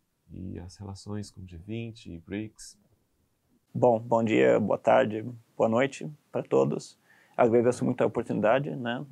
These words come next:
Speaker 2: É, é muito bom você con-, tá convidado aqui pra falar com vocês. Então, começo só pra agradecer a oportunidade.
Speaker 1: Bem-vindo, então.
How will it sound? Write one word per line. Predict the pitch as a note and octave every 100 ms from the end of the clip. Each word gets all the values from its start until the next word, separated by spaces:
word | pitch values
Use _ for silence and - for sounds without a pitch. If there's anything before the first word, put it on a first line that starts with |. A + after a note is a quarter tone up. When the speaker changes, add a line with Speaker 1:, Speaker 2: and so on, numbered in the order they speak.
| -
Speaker 2:
É, | A2 G#2 G#2 G#2+ G#2+
é | G#2
muito | G#2+ A#2
bom | A2 A2 A2+
você | A2+ A#2
con-, | A2+ G#2+ - _
tá | - A#2
convidado | A#2 A#2+ A2 A2+ A2
aqui | A2+
pra | B2+ A2
falar | A2 A2
com | A2+
vocês. | G#2 G2 B2 - D#3+ - _ _ _ _ _ _ -
Então, | A#2 A2+ C3+ B2 B2+
começo | B2+ A#2+ B2 -
só | -
pra | C3+ C3+
agradecer | B2+ A#2+ B2 A#2+ - B2
a | A#2
oportunidade. | A#2+ A2 A2+ G2+ - - - _
Speaker 1:
Bem-vindo, | - B2 G#2 G#2+ A#2+
então. | G2+ G2 A#2 C#3 D#3